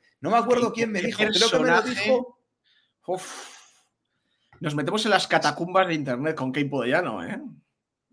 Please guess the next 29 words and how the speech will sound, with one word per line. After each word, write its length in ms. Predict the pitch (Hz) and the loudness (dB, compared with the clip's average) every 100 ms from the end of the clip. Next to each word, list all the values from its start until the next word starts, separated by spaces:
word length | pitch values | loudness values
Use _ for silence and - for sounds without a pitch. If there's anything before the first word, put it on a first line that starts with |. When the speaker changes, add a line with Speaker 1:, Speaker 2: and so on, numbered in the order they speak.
| _ | _
Speaker 1:
Sí, 160 | - 151 | 0 4
Speaker 2:
Madre, 180 | 156 202 | 6 6
Speaker 1:
sí, 280 | 151 202 196 | 6 6 6
sí, 160 | 185 | 4
sí. 220 | - 202 | 2 0
Qué, 220 | - 180 131 | 2 2 4
qué, 140 | 185 | 6
Speaker 2:
madre 360 | 202 226 160 120 | 6 4 0 -4
mía. 140 | 123 | 2
Speaker 1:
qué 140 | 185 | 6
momento 520 | 214 220 214 220 226 208 | 8 6 4 2 4 6
Speaker 2:
Ese, 120 | 226 | 6
Speaker 1:
nos 100 | 165 | 6
dio 200 | 202 202 | 2 4
Keipo 340 | 202 196 208 | 4 4 4
de 120 | 190 | 6
Llano 580 | 175 190 202 196 165 147 | 6 6 6 4 2 2
Speaker 2:
eso 160 | 139 185 | 2 4
te 80 | 208 | 6
iba 100 | 165 | 6
a 60 | |
decir. 300 | 143 165 143 | 4 0 0
Speaker 1:
en 180 | 156 156 | -2 -2
el 140 | 156 147 | 0 4
viaje 260 | 190 - | 6 6
aquel 220 | 196 196 | 4 6
a 80 | 208 | 4
Gines, 420 | - 220 165 120 | 4 2 2 0
¿eh? 320 | 151 233 285 | -4 -8 -10